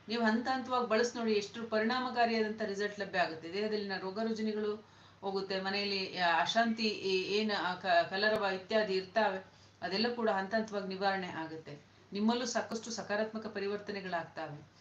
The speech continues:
ಆದ್ರೆ ಎಲ್ಲ ಕ್ಷಿಪ್ರಗತಿಯಲ್ಲಿ ಹಿಂದೆ ಜಟ್ಪಟ್ ಅಂತ ಆಗೋದಿಲ್ಲ, ನಿಧಾನವೇ ಪ್ರಧಾನ. ಹಾಗಾಗಿ ಹಂತ ಹಂತವಾಗಿ ನಿಮ್ಮಲ್ಲಿ ಯಾವ್ಯಾವ ರೀತಿಯಾದಂಥ ಪರಿವರ್ತನೆ ಆಗುತ್ತೆ, ನೀವು ಹೇಗೆ ಕಾರ್ಯ ಮಾಡ್ತೀರಾ,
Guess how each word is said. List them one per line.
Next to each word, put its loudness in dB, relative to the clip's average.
ಆದ್ರೆ 2
ಎಲ್ಲ 2
ಕ್ಷಿಪ್ರಗತಿಯಲ್ಲಿ -2
ಹಿಂದೆ -2
ಜಟ್ಪಟ್ -2
ಅಂತ -2
ಆಗೋದಿಲ್ಲ, 0
ನಿಧಾನವೇ 2
ಪ್ರಧಾನ. 0
ಹಾಗಾಗಿ -2
ಹಂತ -4
ಹಂತವಾಗಿ -2
ನಿಮ್ಮಲ್ಲಿ 2
ಯಾವ್ಯಾವ 2
ರೀತಿಯಾದಂಥ -4
ಪರಿವರ್ತನೆ -4
ಆಗುತ್ತೆ, -6
ನೀವು -4
ಹೇಗೆ -4
ಕಾರ್ಯ -4
ಮಾಡ್ತೀರಾ, -8